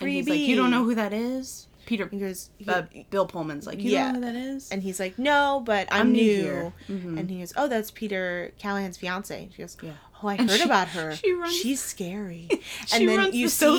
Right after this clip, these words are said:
Speaker 2: in
Speaker 1: sofa
Speaker 2: the, in the
Speaker 1: into the
Speaker 2: background that Sandra Bullock is, like, tr-, struggling with the sofa.
Speaker 1: Yeah.
Speaker 2: Um, so then there, there's this
Speaker 1: So
Speaker 2: hilarious hijinks that ensue when they're trying to get it into
Speaker 1: Right.
Speaker 2: the apartment and it's wedged in the door.
Speaker 1: And also, I get that it's Chicago and it's cold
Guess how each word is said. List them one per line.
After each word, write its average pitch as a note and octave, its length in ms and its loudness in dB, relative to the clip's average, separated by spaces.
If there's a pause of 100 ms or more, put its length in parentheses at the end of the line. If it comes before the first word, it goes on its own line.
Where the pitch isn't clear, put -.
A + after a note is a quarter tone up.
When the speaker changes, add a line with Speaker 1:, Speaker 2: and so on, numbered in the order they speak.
Speaker 2:
in - 0 -
Speaker 1:
sofa A#3 180 4
Speaker 2:
the, A3+ 100 2
in C4 60 4
the G#3+ 80 2
Speaker 1:
into G#3+ 140 4
the A3 60 0
Speaker 2:
background F3+ 680 0
that F3+ 180 -2 (120)
Sandra G#3 280 -2
Bullock F#3 320 -2
is, F3+ 140 -10
like, D#3+ 260 -4
tr-, - 160 -16
struggling F3 480 -6
with E3 140 -10
the E3+ 80 -8
sofa. E3 320 -8
Speaker 1:
Yeah. E3+ 220 -4 (520)
Speaker 2:
Um, F#3+ 540 2
so G#3+ 140 -2
then F#3+ 540 0 (400)
there, F3 520 0
there's F3+ 180 -4
this D#3+ 140 -8
Speaker 1:
So G3+ 100 -6
Speaker 2:
hilarious E3+ 1300 -2 (200)
hijinks F3 500 -2
that E3 140 -8
ensue D#3+ 600 -6 (280)
when D#3+ 540 -6
they're D3+ 140 -6
trying F#3 300 -4
to F3 60 -4
get F3+ 180 -2
it E3+ 200 -2
into F3+ 260 -8
Speaker 1:
Right. F#3 260 -4
Speaker 2:
the F3+ 80 -4
apartment B3+ 540 -4
and F3 180 -6
it's E3+ 160 -10
wedged F3+ 440 -4
in G3 180 -2
the G#3 80 0
door. D#3+ 340 -4
Speaker 1:
And C4 120 0
also, C4+ 280 -4
I A3 140 -2
get B3 240 -2
that F4 100 -6
it's F#4 160 -6
Chicago E3 680 -6
and E3+ 120 -6
it's D#3+ 120 -10
cold - 440 -12